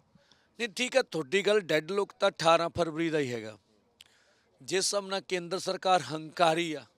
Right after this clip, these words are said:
ਅ, ਜਿਹੜੇ ਭਾਰਤ ਦੇ ਪੋਲੀਟੀਕਲ ਲੋਕ ਨੇ, ਉਹ ਇਲੈਕਸ਼ਨ ਜਿੱਤਣ ਨੂੰ ਵਿਕਾਸ ਕਹਿੰਦੇ ਆ। ਜੇ ਉਹਨਾਂ ਦੀ ਬਣਾਈ ਹੋਈ ਕਮੇਟੀ ਇਹ ਰਿਪੋਰਟ ਦਾਖਲ ਕਰ ਦੇਵੇ ਵੀ ਉੱਨੀ ਸੌ ਛਿਆਨਵੇਂ ਤੋਂ ਲੈ ਕੇ ਚਾਰ ਲੱਖ ਕਿਸਾਨ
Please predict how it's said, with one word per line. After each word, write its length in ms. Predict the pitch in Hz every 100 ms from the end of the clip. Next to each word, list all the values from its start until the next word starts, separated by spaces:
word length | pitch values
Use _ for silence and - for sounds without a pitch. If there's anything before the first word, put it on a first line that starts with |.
| _ _ _ _ _ _ _ _ _ _ _ 170
ਅ, 40 | 180
ਜਿਹੜੇ 280 | 143 170 214
ਭਾਰਤ 400 | - 196 170 156
ਦੇ 180 | 170
ਪੋਲੀਟੀਕਲ 800 | 196 _ - 196 170 226 220 208 185
ਲੋਕ 240 | 180 175
ਨੇ, 120 | 196
ਉਹ 160 | 202 214
ਇਲੈਕਸ਼ਨ 400 | 180 - 202 190
ਜਿੱਤਣ 320 | 170 _ 190
ਨੂੰ 300 | 185 208 185
ਵਿਕਾਸ 400 | 165 180 175 165
ਕਹਿੰਦੇ 360 | - 156 147 135
ਆ। 80 | 117 _ _ _ _ _ _ _ _ _ _ _
ਜੇ 160 | 120 185
ਉਹਨਾਂ 340 | 196 185 220
ਦੀ 140 | 220 214
ਬਣਾਈ 260 | 180 208 208
ਹੋਈ 140 | 196
ਕਮੇਟੀ 380 | 208 196 196 -
ਇਹ 80 | 208
ਰਿਪੋਰਟ 360 | 196 190 185 190 -
ਦਾਖਲ 420 | 156 160 175 185
ਕਰ 180 | 185 170
ਦੇਵੇ 240 | 175 185
ਵੀ 100 | 190
ਉੱਨੀ 140 | 202 190
ਸੌ 140 | 202
ਛਿਆਨਵੇਂ 340 | 185 185 180
ਤੋਂ 120 | 175 185
ਲੈ 100 | 185
ਕੇ 120 | 196
ਚਾਰ 260 | 180 185
ਲੱਖ 160 | 180 190
ਕਿਸਾਨ 380 | - 170 180